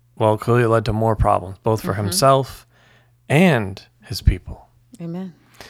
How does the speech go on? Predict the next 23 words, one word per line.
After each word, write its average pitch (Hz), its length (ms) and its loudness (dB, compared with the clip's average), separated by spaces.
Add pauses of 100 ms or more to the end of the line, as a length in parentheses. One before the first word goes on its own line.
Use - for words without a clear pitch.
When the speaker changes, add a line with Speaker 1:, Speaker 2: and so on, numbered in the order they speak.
(140)
Speaker 1:
So 110 220 -2
understanding 117 580 -2
that 107 340 2 (400)
and 104 300 -4 (300)
how 117 420 2
it's 107 120 -4
supposed - 300 -6
to 104 80 -10
look, 98 200 -6
our 117 160 6
relationship 107 640 -4
with 98 100 -12
the 98 80 -6
Lord, 98 280 -4
and 95 220 -10 (520)
how 110 440 -2 (160)
much 110 560 -2
we 113 180 -2
must 110 380 -4
depend 117 640 -2
on 101 220 -4
his 101 240 -6
word 101 420 -2